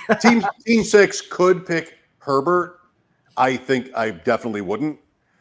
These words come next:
Speaker 2: but Herbert and Eckler are interesting together, and then try to catch up at receiver the rest of the night and draft Hayden Hurst as your tight end one or something like that. Um, all right, well, good luck.
Speaker 1: Love it.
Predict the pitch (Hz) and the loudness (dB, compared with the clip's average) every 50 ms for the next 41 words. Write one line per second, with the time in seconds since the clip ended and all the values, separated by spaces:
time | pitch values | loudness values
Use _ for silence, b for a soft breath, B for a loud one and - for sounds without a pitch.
0 | _ _ _ _ _ _ - 110 101 98 95 - - - - _ - - 151 151 | _ _ _ _ _ _ -2 0 0 0 -2 -6 -12 -20 -20 _ -8 -4 -4 -2
1 | 139 147 139 139 139 - - 120 110 104 101 101 - 110 113 113 107 104 98 92 | -2 -2 -2 -2 -4 -8 -12 -10 -10 -10 -10 -8 -10 -10 -10 -10 -10 -10 -8 -8
2 | 90 87 92 90 - - - 107 95 90 87 92 87 87 85 85 82 82 85 - | -8 -10 -12 -12 -14 -16 -14 -14 -14 -12 -10 -10 -10 -10 -10 -10 -12 -12 -14 -16
3 | _ _ _ _ _ - 92 90 87 85 85 82 80 - - 95 87 85 85 82 | _ _ _ _ _ -16 -14 -14 -12 -14 -14 -16 -16 -16 -14 -12 -12 -12 -12 -14
4 | 85 85 _ _ _ _ _ _ _ _ _ _ _ _ - - 104 92 92 - | -16 -18 _ _ _ _ _ _ _ _ _ _ _ _ -6 -4 -4 -4 -4 -6
5 | - 104 98 - 104 90 - 95 90 95 87 - - 107 98 87 95 90 90 92 | -6 -6 -6 -4 -6 -8 -8 -8 -10 -10 -10 -10 -10 -10 -10 -8 -8 -8 -6 -6
6 | 95 95 - - 98 92 92 92 95 95 92 95 90 85 82 - 101 98 92 90 | -8 -8 -10 -10 -10 -8 -8 -8 -8 -10 -10 -14 -14 -14 -12 -8 -6 -4 -4 -4
7 | - - - - _ _ _ _ _ _ _ _ _ _ _ - 123 117 101 107 | -6 -8 -16 -20 _ _ _ _ _ _ _ _ _ _ _ -6 -6 -4 -4 -4
8 | 92 101 107 107 104 - - 90 82 90 - 107 101 95 92 90 90 90 92 95 | -4 -4 -4 -4 -6 -8 -14 -14 -14 -12 -8 -6 -6 -4 -4 -6 -6 -6 -8 -8
9 | 92 90 87 - 98 92 92 92 92 90 - 98 92 92 92 - _ _ _ _ | -8 -10 -12 -12 -12 -12 -10 -10 -10 -10 -8 -6 -6 -6 -8 -10 _ _ _ _
10 | - B B B B B B B B B B B 123 120 120 120 117 113 113 113 | -20 B B B B B B B B B B B 4 4 6 6 6 4 2 0
11 | 113 123 143 165 160 151 143 110 104 135 160 147 147 165 165 143 147 151 - - | -2 0 0 2 2 0 -2 0 0 0 2 2 4 4 4 4 4 2 -2 -14
12 | - - _ _ _ _ 190 196 - 123 131 127 131 117 - | -20 -20 _ _ _ _ -18 -10 -6 -6 -4 -4 -4 -8 -8